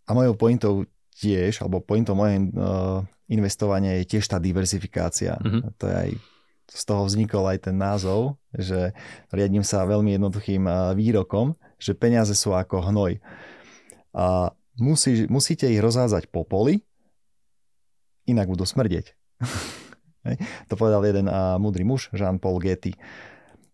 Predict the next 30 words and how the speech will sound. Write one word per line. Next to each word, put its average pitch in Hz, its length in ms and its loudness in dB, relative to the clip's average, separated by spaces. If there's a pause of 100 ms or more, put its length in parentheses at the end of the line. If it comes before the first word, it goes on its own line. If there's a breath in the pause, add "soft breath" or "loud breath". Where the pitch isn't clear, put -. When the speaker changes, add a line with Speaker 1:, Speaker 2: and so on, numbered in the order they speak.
(140)
Speaker 1:
A, 98 480 0 (1700)
doplním 120 480 2
ti, 151 320 0
že, 98 260 2
mm, 104 380 2
ja 113 80 2
proste 117 240 -4
sledujem 113 420 0
aj 101 160 2
ten 117 160 0
cieľ 120 460 0
za 113 100 0
tým 101 220 0
investovaním, 110 720 0
že 92 260 -2
môjim 117 460 0
aktuálnym 117 500 0
cieľom 101 400 0
je, 107 240 2
a, 95 380 0
nahromadiť, 107 800 0
a, - 180 -4
alebo 95 220 -2
naakumulovať 101 640 0
majetok 95 320 0
vo 95 100 -2
výške 92 240 -4
jeden 92 160 0
milión 90 380 0
eur. 90 320 -4